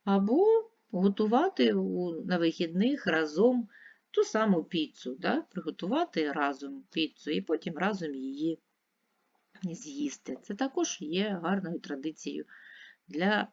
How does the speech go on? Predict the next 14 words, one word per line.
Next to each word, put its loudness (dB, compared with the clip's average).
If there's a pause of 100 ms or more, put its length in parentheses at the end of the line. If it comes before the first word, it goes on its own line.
(240)
родини 0
провести -6 (200)
час -10 (120)
разом. -12 (1600)
І 4
тут 0
нам 4
пропонують 4
дискусію, -4
чи -6
завжди 2
треба 0
слухатись -4
батьків. -8